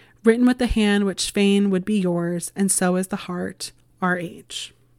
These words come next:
So those are the seventeen letters that we have written in fifteen twenty-seven and fifteen twenty-eight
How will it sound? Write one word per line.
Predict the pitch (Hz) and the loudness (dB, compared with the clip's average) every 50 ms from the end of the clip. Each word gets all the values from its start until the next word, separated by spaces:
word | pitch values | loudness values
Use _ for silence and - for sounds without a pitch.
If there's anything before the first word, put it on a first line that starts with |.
| _ _ _ _ _ _ _ _ _ _ _ _ _ _ _ - - - - - - - _ _ | _ _ _ _ _ _ _ _ _ _ _ _ _ _ _ -20 -20 -20 -20 -20 -20 -20 _ _
So | - - 247 226 | -2 2 2 4
those | 202 233 220 220 233 247 269 285 | 6 8 8 8 8 6 4 2
are | 285 | 2
the | 262 302 285 | 2 0 0
seventeen | - - - 196 196 214 233 226 - 277 277 254 | 0 0 0 2 2 2 2 0 0 0 0 0
letters | 226 202 196 202 208 233 - | 0 -2 -2 -2 -4 -4 -6
that | 214 - 240 | -8 -8 -8
we | 240 | -8
have | 240 - - 185 185 185 196 226 220 202 | -6 -4 -2 -2 -2 -2 -4 -4 -4 -2
written | 190 190 180 196 202 196 196 202 | -2 -2 -2 0 -2 -2 -2 -2
in | 180 196 202 196 | -4 -4 -4 -2
fifteen | - 190 185 - - 202 196 | -2 -4 -4 -4 -4 -4 -4
twenty-seven | 190 - 202 196 202 - - 175 180 180 190 214 202 | -4 -4 -6 -6 -4 -4 -6 -6 -4 -4 -4 -6 -6
and | 190 196 | -6 -8
fifteen | 185 - 175 170 - - 175 - | -8 -8 -10 -10 -8 -10 -10 -8
twenty-eight | - 170 170 175 190 185 196 220 247 233 - - | -8 -8 -8 -8 -8 -6 -6 -6 -6 -8 -10 -16